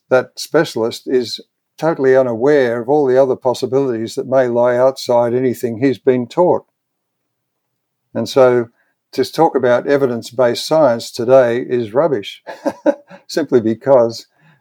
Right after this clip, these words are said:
the evidence is, can be right in front of their eyes and they can't see it because they've been trained not to see it.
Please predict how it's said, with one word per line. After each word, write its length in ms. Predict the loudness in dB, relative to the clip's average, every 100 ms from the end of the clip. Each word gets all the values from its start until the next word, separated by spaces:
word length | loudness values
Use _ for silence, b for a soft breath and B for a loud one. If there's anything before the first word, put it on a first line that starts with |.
| _ 2
the 120 | 4
evidence 580 | 4 2 0 -4 -12 _ _ _ -4
is, 400 | -2 -2 -8 -16 -4
can 160 | -2
be 160 | 0 0
right 260 | 2 0 0
in 100 | -4
front 280 | 0 2
of 80 | 2
their 280 | 0 2 4
eyes 320 | 4 2 -2
and 140 | -4 -4
they 100 | -4
can't 360 | 0 0 -2
see 160 | 0 0
it 180 | 0 -4
because 280 | -8 -8
they've 120 | -8 -6
been 220 | -6 -2
trained 420 | 2 2 0 0
not 260 | 2 2 -2
to 120 | -6
see 240 | -4 -4
it. 160 | -6